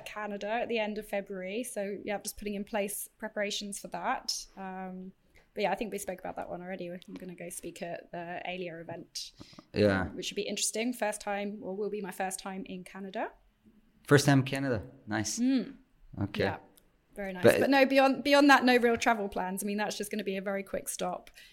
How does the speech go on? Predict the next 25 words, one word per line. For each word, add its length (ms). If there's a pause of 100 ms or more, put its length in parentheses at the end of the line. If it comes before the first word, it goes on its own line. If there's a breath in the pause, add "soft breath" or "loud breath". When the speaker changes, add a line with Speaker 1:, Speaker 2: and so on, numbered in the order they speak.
(200 soft breath)
Speaker 1:
Uh, 400 (720)
and 140
back 80
Speaker 2:
Yeah. 300
Speaker 1:
again. 180 (300)
Speaker 2:
And 100
Speaker 1:
Yeah. 60
Speaker 2:
unfortunately, 540
SlaterCon, 640
the 80
next 240
SlaterCon 300
is 80
gonna 160
be 80
in 100
London, 400
so 200
that's 240
just 180
down 120
Speaker 1:
I 60
Speaker 2:
the 80
Speaker 1:
know. 200
Speaker 2:
road. 1080